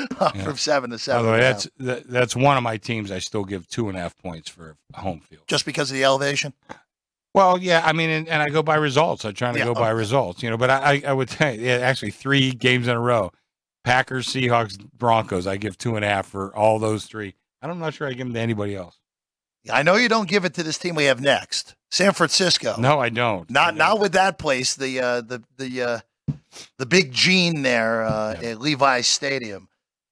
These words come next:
Speaker 1: Uh, you know, this all comes down to, will Brock Purdy get cleared? Uh, there is hope on the San Francisco side that Brock Purdy's gonna make his way through concussion protocol.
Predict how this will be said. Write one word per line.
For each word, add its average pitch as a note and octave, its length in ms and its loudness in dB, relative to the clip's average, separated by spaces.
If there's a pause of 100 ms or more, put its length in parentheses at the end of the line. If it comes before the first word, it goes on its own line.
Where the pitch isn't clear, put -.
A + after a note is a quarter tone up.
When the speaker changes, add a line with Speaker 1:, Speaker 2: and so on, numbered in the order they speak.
(180)
Speaker 1:
Uh, C#3 320 4
you C3+ 260 -4
know, G3+ 360 4 (100)
this E3 180 -4
all G3+ 300 2 (240)
comes G#3 260 0
down F#3 260 2
to, A3+ 140 -2
will F#3+ 200 4
Brock D#3+ 420 0
Purdy G#3 380 2
get F#3+ 220 0
cleared? F#3+ 460 -4 (420)
Uh, B2 240 2
there C#3 200 0
is C3 120 -4
hope F#3 300 2
on E3 140 4
the D#3 80 -6
San D#3 220 -2
Francisco D3+ 480 -2
side F3+ 320 2
that F#3+ 120 -2
Brock C3+ 260 2
Purdy's D#3 300 0
gonna C#3+ 160 -6
make C3+ 220 -2
his C3+ 160 -6
way C#3 160 -2
through C3+ 200 -10
concussion A2+ 440 -4
protocol. D#3+ 600 4